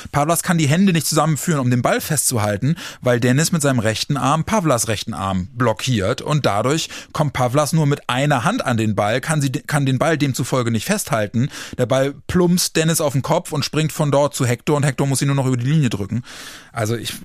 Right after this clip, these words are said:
keine Ahnung, wie, wie man, wie man da auch von Schiedsrichterseite allen Ernstes zu dem Schluss kommen kann, äh, die, die gehen gemeinsam hoch,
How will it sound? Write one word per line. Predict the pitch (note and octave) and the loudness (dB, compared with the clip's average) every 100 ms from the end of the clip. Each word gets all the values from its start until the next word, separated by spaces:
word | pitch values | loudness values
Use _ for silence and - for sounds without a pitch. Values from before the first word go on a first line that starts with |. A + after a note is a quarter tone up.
| - | -14
keine | - A#2+ A#2 | -4 0 0
Ahnung, | A2 A#2 A2+ G#2 | 0 2 2 2
wie, | A#2+ G#2+ | 0 0
wie | A2+ | 0
man, | B2+ A#2 A#2 - | 2 2 0 -2
wie | A#2+ | 0
man | B2+ A#2 | 2 2
da | A2+ B2 A2+ | 2 0 0
auch | A2+ - | -2 -2
von | - A2 | -4 -4
Schiedsrichterseite | D#3 - B2 B2+ A2+ A#2+ A#2+ - | -4 -4 -4 -4 -2 -2 -2 -2
allen | A#2+ B2 | -2 -2
Ernstes | G#2+ A#2+ B2+ A#2 - | -2 -2 -2 -2 -2
zu | B2+ B2 - - - | -2 -2 -4 -12 -6
dem | A#2 | -4
Schluss | - B2+ - | -2 -2 -2
kommen | A#2+ B2 A#2+ | -2 -2 -2
kann, | - A#2 A#2 - | -2 -2 -2 0
äh, | A2 A2 - | -2 -2 -4
die, | G2+ - - B2+ | -8 -10 -8 -4
die | A2+ | 0
gehen | C3+ D3+ | 2 4
gemeinsam | C#3 A#2+ B2 B2+ A#2 G#2+ | 2 2 2 2 2 2
hoch, | C3+ D#3+ F3+ | 2 2 0